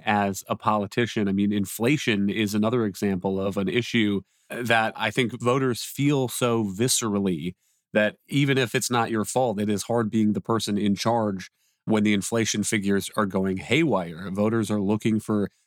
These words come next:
somebody to hold accountable for that. And a-, as Kim mentioned, the homicide rate in Chicago has dropped some, but this is a Reuters story on Lightfoot's loss. It says there were more than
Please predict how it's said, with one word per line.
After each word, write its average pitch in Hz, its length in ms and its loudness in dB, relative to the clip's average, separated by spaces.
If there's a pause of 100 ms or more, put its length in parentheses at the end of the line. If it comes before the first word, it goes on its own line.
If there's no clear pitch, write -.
(120)
somebody 123 340 2
to 110 100 2
hold 104 220 0
accountable 131 420 0
for 101 160 -4
that. 92 260 -2 (460)
And 113 320 4
a-, 98 140 0
as 113 160 2
Kim 151 200 0
mentioned, 113 640 0
the 110 120 0
homicide 120 580 2
rate 104 240 0
in 101 100 0
Chicago 98 720 0
has 104 240 0
dropped 175 500 -2
some, 120 440 2
but 98 340 0
this 123 180 0
is 107 120 0
a 104 180 2
Reuters 113 380 0
story 98 500 0 (460)
on 101 520 2
Lightfoot's 107 540 0
loss. 101 400 0
It - 100 -8
says 104 280 0
there 107 100 0
were 104 80 0
more 107 140 2
than 101 180 2